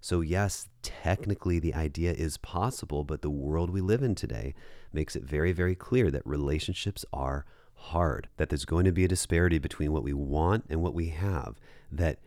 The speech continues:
having it all and total happiness in relationship is aspirational. But that doesn't mean that we can't be happy in relationship. It doesn't mean that we can't be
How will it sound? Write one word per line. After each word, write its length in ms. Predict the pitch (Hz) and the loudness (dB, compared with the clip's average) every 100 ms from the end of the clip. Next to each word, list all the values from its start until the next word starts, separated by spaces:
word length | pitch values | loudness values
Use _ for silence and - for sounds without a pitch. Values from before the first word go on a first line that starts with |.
| - - | -20 -20
having 440 | - 92 90 104 | -2 2 4 6
it 100 | 104 | 6
all 360 | 95 82 80 76 | 6 4 4 2
and 120 | 78 | -2
total 300 | - 82 87 | -2 0 0
happiness 560 | 80 82 78 78 78 | 0 -2 0 0 0
in 100 | 78 | -2
relationship 800 | 73 73 82 107 85 - 69 71 - | -2 0 0 0 0 0 -2 -4 -4
is 320 | 92 82 80 - - - - - - - | 0 0 -2 -12 -20 -20 -20 -20 -20 -8
aspirational. 840 | 78 78 - 85 92 113 85 57 - - - - - - | -4 -4 0 4 4 4 2 0 -6 -18 -18 -18 -16 -6
But 100 | - | 2
that 140 | 85 78 | 2 4
doesn't 280 | 90 104 | 4 4
mean 160 | 92 101 | 4 4
that 100 | 98 | 4
we 100 | 82 | 2
can't 280 | - 92 - | 2 0 2
be 140 | 80 | 2
happy 340 | 78 90 113 104 | 4 2 4 2
in 100 | 85 | 4
relationship. 680 | 80 78 - 76 90 98 - _ _ - | 2 2 -2 -4 -4 -4 -8 _ _ -6
It 60 | |
doesn't 260 | 85 82 85 | 0 2 4
mean 140 | 90 | 6
that 100 | 90 | 4
we 100 | 82 | 2
can't 300 | 82 - 87 | -2 0 0
be 260 | 82 85 80 | 2 0 0